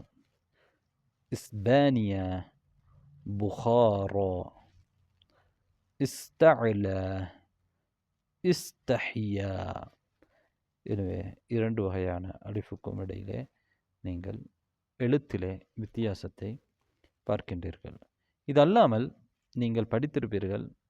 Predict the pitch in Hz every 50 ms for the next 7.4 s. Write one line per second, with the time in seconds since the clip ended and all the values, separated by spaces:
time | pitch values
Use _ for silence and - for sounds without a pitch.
0 | _ _ 135 123 - - - 120 117 110 107 104 101 95 95 95 92 - - -
1 | - - 110 123 139 147 151 151 156 - _ _ _ _ _ _ _ _ 131 -
2 | - - 113 107 101 98 92 92 90 87 87 87 104 123 135 143 143 143 - -
3 | _ _ _ _ _ _ _ _ _ _ _ _ _ _ _ _ _ _ - 117
4 | 110 110 104 95 101 95 92 90 90 90 92 90 95 95 92 90 - - 139 147
5 | 151 156 - - - - - _ 120 117 107 - - - - 131 110 92 82 -
6 | _ _ 120 123 107 - 107 104 101 - - - 107 - - - - - - 170
7 | 156 131 127 135 131 113 95